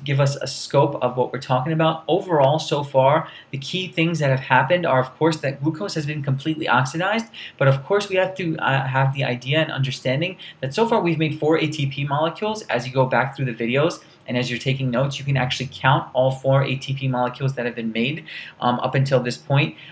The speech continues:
Um, in addition, uh, we've now, what we can say is that all of glucose's, um, energy has actually, uh, been stored, um, is now stored in the N A D H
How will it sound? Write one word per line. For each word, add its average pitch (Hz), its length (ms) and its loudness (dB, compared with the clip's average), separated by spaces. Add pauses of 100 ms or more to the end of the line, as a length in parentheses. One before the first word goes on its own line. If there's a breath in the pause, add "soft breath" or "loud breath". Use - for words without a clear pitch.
(100 loud breath)
Um, 123 300 0
in 156 140 0
addition, 160 680 0 (220 loud breath)
uh, 110 240 0 (160)
we've 135 300 4
now, 180 500 2 (260)
what 147 180 -6
we 151 80 -4
can 139 140 0
say 185 340 2
is 139 180 0
that 127 280 0
all 190 340 4
of 156 260 -2
glucose's, 151 760 -2
um, 117 320 -2
energy 160 540 -4 (800 loud breath)
has 135 260 0
actually, 214 720 -2 (260 loud breath)
uh, 127 160 2
been 123 240 -2
stored, 123 920 0 (120)
um, 113 500 -2
is 131 140 -8
now 147 160 2
stored 135 800 2
in 117 400 -4 (600)
the 131 280 -8
N 135 120 0
A 180 120 -2
D 151 240 -4
H 117 460 -2